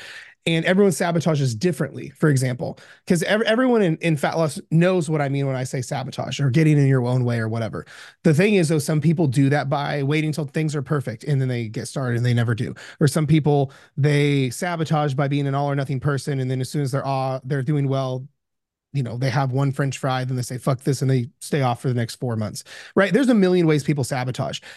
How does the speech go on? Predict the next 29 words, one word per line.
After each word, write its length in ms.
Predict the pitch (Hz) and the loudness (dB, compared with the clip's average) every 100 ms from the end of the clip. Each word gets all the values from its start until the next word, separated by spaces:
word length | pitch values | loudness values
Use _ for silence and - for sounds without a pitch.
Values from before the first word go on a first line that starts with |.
| - | -4
But 200 | 165 185 | 2 4
the 80 | 160 | 4
thing 240 | 175 240 214 | 4 4 4
is, 240 | 160 165 | 2 0
one 100 | 170 | 0
of 60 | 175 | 2
the 60 | |
most 180 | 156 - | 0 -2
powerful 420 | - 175 226 294 | -4 -2 -2 -4
skills 340 | - - 127 131 | -6 -4 -2 0
I 60 | |
think 160 | 135 135 | -2 -2
any 280 | 156 180 160 | -2 -2 -2
good 260 | - 160 | -2 -4
coach 300 | - 143 - | -2 -4 -4
can 100 | - | -4
have, 240 | 185 214 - - - - | -2 -2 -6 -16 -14 -4
but 140 | 185 | -2
then 120 | 185 | -2
also 320 | 170 214 214 160 | -2 -4 -4 -4
any 240 | 175 202 | -2 0
good 280 | 160 180 139 | 0 -2 -4
practitioner 840 | 185 156 - 247 - 185 156 160 - _ - | -4 -4 -4 -6 -4 -4 -2 -4 -10 _ -6
that 160 | 165 151 | -2 -2
is 100 | 127 | 0
going 300 | 175 214 202 | -2 -2 -2
through 100 | 202 | -2
this 180 | 180 151 | -4 -4
game 420 | 151 147 139 | -4 -2 -4